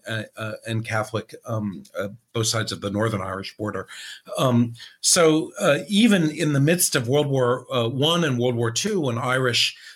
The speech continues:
um, uh, Irish, uh, uh, anti-British feeling is running very high, and there, uh, you know, wars for Irish independence,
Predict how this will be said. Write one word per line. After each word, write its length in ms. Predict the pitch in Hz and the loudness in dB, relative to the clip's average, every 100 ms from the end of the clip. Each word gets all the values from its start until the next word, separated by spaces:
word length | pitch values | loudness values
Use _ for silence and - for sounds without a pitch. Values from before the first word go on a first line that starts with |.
| _ - | _ -2
um, 440 | 123 113 117 123 - | 0 0 -4 -8 -8
uh, 240 | 135 117 117 - | -4 -2 -4 -2
Irish, 420 | 131 131 123 - - | 0 2 0 -4 -6
uh, 280 | 127 113 117 123 123 | -6 -4 -6 -10 -8
uh, 220 | 117 110 - _ - | -8 -8 -12 _ -6
anti-British 560 | 151 143 131 123 117 - | -2 0 0 0 -2 0
feeling 400 | 143 135 135 120 | 0 2 2 2
is 180 | 101 123 | 0 0
running 240 | 127 123 | 0 0
very 220 | 110 101 | 0 0
high, 380 | 95 170 185 185 | 0 2 2 2
and 180 | 139 110 | 0 0
there, 200 | 107 98 - - - | -2 -4 -12 -14 -2
uh, 220 | 117 110 | 0 0
you 120 | 123 117 | 0 0
know, 160 | 104 | 0
wars 400 | 110 120 151 131 | 0 4 4 4
for 240 | - 120 117 | 0 -2 2
Irish 340 | 127 127 - | 2 2 0
independence, 640 | 120 117 - 196 185 180 | -2 -4 -2 -2 0 -4